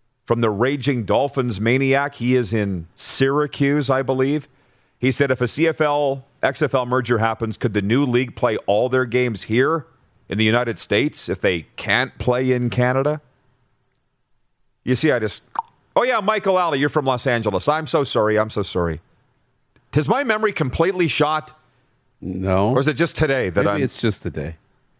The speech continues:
Speaker 1: I was telling Darren last night in the press box before we did the hockey game, I said, "This is all so new to me. I used to be able to handle, I used to reply to everybody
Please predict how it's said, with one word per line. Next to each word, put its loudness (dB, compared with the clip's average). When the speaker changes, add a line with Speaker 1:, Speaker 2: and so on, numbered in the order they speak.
Speaker 1:
I 0
was 0
telling 0
Darren 2
last -2
night 0
in -6
the 0
press 0
box -2
before -2
we 0
did 0
the 0
hockey -2
game, -2
I 2
said, -2
"This -2
is 0
all 2
so 0
new 2
to -2
me. 2
I 4
used 0
to 0
be 2
able 2
to 2
handle, 0
I -10
used -6
to -10
reply 0
to 0
everybody 0